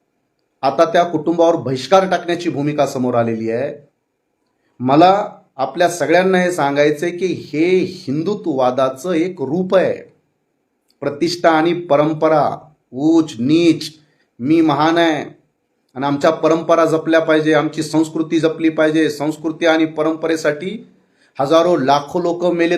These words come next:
तरी बेहतर, ही कर्मठपणा हाच या हिंदुत्ववादी, ब्राह्मणवादी संस्कृतीचं लक्षण आहे.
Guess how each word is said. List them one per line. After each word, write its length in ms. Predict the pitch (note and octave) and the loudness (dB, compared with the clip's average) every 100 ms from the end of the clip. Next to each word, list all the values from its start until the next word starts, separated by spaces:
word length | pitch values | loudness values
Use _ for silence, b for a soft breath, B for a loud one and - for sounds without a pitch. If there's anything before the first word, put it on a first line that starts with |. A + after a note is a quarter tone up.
| F3 | 0
तरी 120 | F3 | -2
बेहतर, 560 | D3+ B2+ C#3 C#3+ F3 D3 | -2 -4 -4 0 2 2
ही 680 | A#2+ - - F#3 G#3+ G#3+ - | -4 -18 -10 -6 -4 -6 -6
कर्मठपणा 1000 | - E3 E3+ G#3 F#3+ F3+ B2+ B2+ D#3 G3 - _ _ _ _ _ | 0 0 2 -2 -4 -6 -4 -2 -2 -6 -12 _ _ _ _ _
हाच 340 | - D#3+ G3 - | -2 0 0 -2
या 60 | |
हिंदुत्ववादी, 760 | F3+ B2+ E3+ F#3+ - D#3 D3+ F3+ | -4 -4 -6 -6 -2 -2 -2 -4
ब्राह्मणवादी 720 | C#3 B2 C3+ D#3+ C#3+ B2+ D3+ | -6 -4 -2 -4 -4 -4 -6
संस्कृतीचं 720 | D3+ A#2+ A#2+ B2+ A#2+ B2+ C3 | -8 -12 -12 -14 -14 -12 -8
लक्षण 400 | A2 G2+ - G#2 | -8 -8 -12 -12
आहे. 80 | - | -14